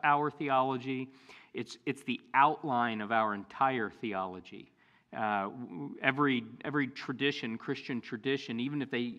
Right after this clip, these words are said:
aren't, uh, intentional about it, has some system by which they read and understand the Scripture. Uh, we've talked about the importance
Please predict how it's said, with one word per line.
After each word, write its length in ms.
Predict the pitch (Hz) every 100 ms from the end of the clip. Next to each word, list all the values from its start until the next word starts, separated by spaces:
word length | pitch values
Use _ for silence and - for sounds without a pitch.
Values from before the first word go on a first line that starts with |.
| - -
aren't, 320 | 151 131 120 - _ -
uh, 220 | 117 107 -
intentional 800 | 240 - 175 185 - 143 117 107
about 340 | 107 101 98
it, 140 | 110 - - - - _ _ -
has 480 | - 151 170 156 -
some 480 | - 170 147 147 147
system 1120 | - - - 185 185 - - 120 101 98 117 127 - - - 101
by 260 | 135 147 175
which 460 | 139 160 151 -
they 280 | 143 131 120 120 113
read 360 | 135 160 170 156
and 140 | 127
understand 1040 | 139 143 127 - - 143 147 131 110 113 -
the 80 | 120
Scripture. 680 | - - 139 139 - 110 92 - _ _ _ _ _ 127
Uh, 80 | 113
we've 140 | 113
talked 240 | - 135 -
about 220 | 120 120
the 80 | 110
importance 680 | - 156 139 123 117 -